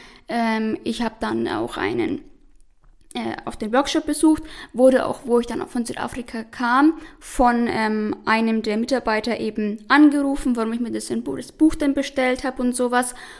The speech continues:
Und zum damaligen Zeitpunkt war ich eben sechzehn Jahre alt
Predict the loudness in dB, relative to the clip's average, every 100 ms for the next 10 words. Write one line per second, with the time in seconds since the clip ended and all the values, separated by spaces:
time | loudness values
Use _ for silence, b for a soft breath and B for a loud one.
0 | B 0 2 2 2 2 2 0 0 -2
1 | 0 0 2 0 -2 -6 -4 -6 -6 -4
2 | -4 -4 -2 0 2 2 0 0 0 -2